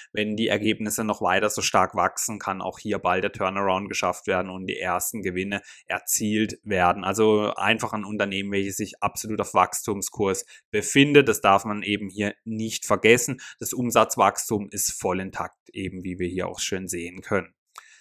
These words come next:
Wie sieht's mit der Finanzverschuldung aus? Die ist schnell erzählt, denn Cloudflare hatte zweitausendneunzehn keine Nettoschulden und somit auch keine Finanzschulden. Also wirtschaftlich gesehen geht's dem Unternehmen wirklich sehr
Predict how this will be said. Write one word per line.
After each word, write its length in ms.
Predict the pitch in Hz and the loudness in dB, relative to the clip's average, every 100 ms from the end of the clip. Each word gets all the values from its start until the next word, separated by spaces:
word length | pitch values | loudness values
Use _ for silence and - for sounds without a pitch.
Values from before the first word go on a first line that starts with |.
| _ _ _ _ _ _ _ _ _ | _ _ _ _ _ _ _ _ _
Wie 160 | 135 151 | 0 4
sieht's 280 | 165 165 | 4 2
mit 80 | 165 | 4
der 80 | 151 | 4
Finanzverschuldung 800 | 170 180 233 247 - 220 220 214 | 8 8 8 4 8 8 8 6
aus? 400 | 170 175 190 185 | 8 8 8 4
Die 140 | 147 143 | 4 4
ist 100 | 147 | 4
schnell 180 | 139 | 6
erzählt, 440 | 139 135 170 185 175 | 6 6 8 8 8
denn 260 | 147 156 | 4 2
Cloudflare 800 | 151 143 143 147 160 143 139 147 | 4 8 8 6 6 8 8 6
hatte 220 | 139 131 127 | 6 4 4
zweitausendneunzehn 880 | 131 127 123 127 120 120 131 131 | 4 6 4 4 4 4 2 -2
keine 420 | 127 123 117 117 113 | 2 6 6 6 0
Nettoschulden 640 | 135 156 175 - 156 156 151 | 2 4 4 6 8 8 6
und 100 | 127 | 4
somit 280 | 117 117 - | 6 4 0
auch 200 | 107 - | -6 -6
keine 460 | - 92 104 107 - _ | 0 2 2 -4 -8 _
Finanzschulden. 1000 | - 113 98 92 98 107 - 104 95 92 | -4 -2 0 0 0 -4 0 2 2 0
Also 220 | 98 110 | 0 4
wirtschaftlich 560 | 135 139 151 - 139 - | 2 4 -2 0 -2 0
gesehen 420 | 127 120 123 123 | 0 4 4 4
geht's 240 | 117 107 - | 0 -2 -4
dem 160 | 107 | -8
Unternehmen 540 | 107 107 110 107 104 104 | -6 -6 -4 -6 -6 -6
wirklich 400 | 104 - 101 - | -8 -10 -12 -8
sehr 280 | 101 101 | -6 -6